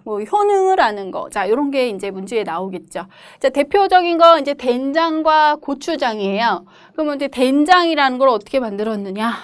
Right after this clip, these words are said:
자, 요것도 나와요. 그래서 된장은 삶은 콩을 으깨가지고 뭉쳐서 발효하고 오랫동안 말린, 어, 메주를 이용한다. 그래서 삶은 콩을 으깨가지고 메주를 만드는데 요 메주가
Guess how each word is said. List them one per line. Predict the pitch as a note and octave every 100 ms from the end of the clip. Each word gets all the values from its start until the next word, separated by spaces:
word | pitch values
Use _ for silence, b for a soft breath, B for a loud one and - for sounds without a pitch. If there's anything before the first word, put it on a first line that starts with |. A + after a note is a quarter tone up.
| B
자, | A#3
요것도 | G#3 B3 B3 - E4
나와요. | E4 G#3 F3+ F3+ B B B
그래서 | C4+ B3+ C4 B3+
된장은 | B3+ C4+ D#4 F4 D#4 D#4 D4+
삶은 | C4 G#4 G4+ F#4+ G4
콩을 | F#4 F4 E4+
으깨가지고 | A3+ B3+ C#4 A#3+ A3+ A#3+
뭉쳐서 | G#3+ A3 - C4 -
발효하고 | - G3+ G#3+ A3+ A3+ B3 D#4
오랫동안 | G#3+ A3 A3+ A3 A3 A3
말린, | G3 G3 B3+ F#4 A4 b b
어, | F#3
메주를 | - G#3 G#3 G#3+ A3+ D4
이용한다. | A#3+ C#4 D4 C#4 G3+ F#3 B B B
그래서 | C#4+ C4+ B3+
삶은 | B3+ F#4+ F#4+ F#4
콩을 | E4+ E4+
으깨가지고 | B3 - D#4 C#4+ B3+ B3+ C4+ F#4 G#4+ -
메주를 | G#3+ A#3+ D4+ F4+ E4
만드는데 | B3+ G3+ G3+ G3+ G3+ C#4+ A3+
요 | C4
메주가 | B3 G#3 G#3+ A#3+ C4+ F#4